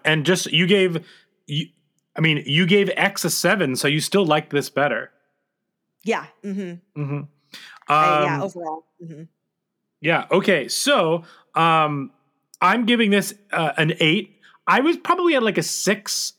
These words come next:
Speaker 1: or a six-ish until that final monologue and the, um, and the two-minute cry smile over the end credits.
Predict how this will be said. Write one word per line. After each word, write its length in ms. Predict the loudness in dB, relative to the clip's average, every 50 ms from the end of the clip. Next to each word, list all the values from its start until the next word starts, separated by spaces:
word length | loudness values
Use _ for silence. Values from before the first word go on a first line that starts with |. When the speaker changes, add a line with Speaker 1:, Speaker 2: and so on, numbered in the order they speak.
| _ -2
Speaker 1:
or 220 | 0 2 2 2 2
a 100 | 0 -4
six-ish 1000 | -6 -12 -12 -8 -6 -4 -2 -2 -2 -2 -4 -4 -2 0 0 -2 -2 -6 -10 -12 _ _ _ _ _ _ 0
until 340 | 0 2 2 2 2 4 4
that 220 | 4 2 2 2
final 260 | 2 2 2 2 0
monologue 600 | 0 0 0 0 0 0 0 0 0 -2 -4 -6 -4 0
and 340 | 0 2 2 0 -2 -4 -4
the, 320 | -2 0 0 0 0 0 0 0
um, 400 | 0 2 0 0 -4 -8 -12 _ _ _ _ _ _ _ _ -2
and 200 | 0 0 0 0
the 200 | 0 -2 -4 -4
two-minute 540 | -4 -2 0 0 2 2 2 2 0 -2 -2
cry 580 | -2 0 2 4 4 2 2 0 0 -2 -6 -8 -12
smile 600 | -12 -6 -2 0 2 2 2 2 2 2 0 2 2
over 240 | 2 2 2 0 0
the 240 | 0 0 0 0
end 180 | 0 -2 -2 -2
credits. 380 | -2 0 0 0 0 -4 -6 -10